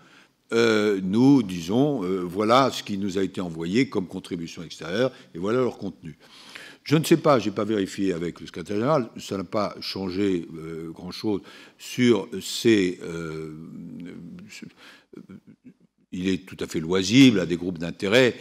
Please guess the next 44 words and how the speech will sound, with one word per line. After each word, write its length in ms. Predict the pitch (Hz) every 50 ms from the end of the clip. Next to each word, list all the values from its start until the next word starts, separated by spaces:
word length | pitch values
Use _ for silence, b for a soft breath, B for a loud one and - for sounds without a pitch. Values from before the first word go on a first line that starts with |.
| B B B B -
de 220 | 87 80 87 98
nous 240 | 92 92 95 87 82
envoyer, 720 | 95 92 85 85 90 90 90 98 107 117 117 113 107 107 - -
euh, 100 | 90 87
telle 260 | 82 - - 98 90
ou 80 | 90 92
telle 200 | - 107 107 101
argumentation. 720 | 90 85 87 90 90 92 - 98 90 - - 95 90 78 B B B B B B B B B B -
Vous 280 | - 98 92 95 120 135
dire 300 | 123 143 185 175 151 - - - - -
que 160 | - 131 131
ça 220 | 123 - - 127
nous 300 | 110 113 113 104 95 107
émeut 460 | 120 123 123 127 135 131 117 98 85 87
ou 80 | 95 90
que 80 | - -
ça 140 | - 98
nous 120 | 98 101 95
bouleverse, 640 | 85 98 101 98 104 139 170 175 165 - - - B B B B B B B B B - -
euh, 120 | 92 95
je 140 | 87 - 107
ne 60 | 101
veux 120 | 95 101 101
décourager 440 | 98 98 - 95 95 92 87 101 90
personne, 480 | 117 120 - - 165 151 123 98 92
mais 140 | 90 98 92
ce 140 | - - 95
serait 200 | - - 135 117
excessif. 640 | 113 98 - - 139 131 - 143 120 92 - - - - _ _ _
Bon. 140 | 92 92 - B B B B B B B B B _ -
Euh, 420 | 90 90 87 85 82 82 82 85 90
et 340 | 101 95 107 110 107 95 92 85 85 85 85 82 80 80 87
depuis 280 | 90 82 - 117 110
que 60 | 87
j'ai 120 | - 98 92
dirigé 320 | 87 98 95 92 95 107
la 80 | 104 95
diplomatie 460 | 95 92 - - 98 98 92 - 90
française, 400 | - 90 90 - - 165 131 98
j'ai 120 | 101 110 104
le 120 | 98 101
sens 360 | 95 - - 147 151 113 104
de 100 | 101 104
l'euphémisme. 540 | 107 107 104 - - 104 98 95 90 - B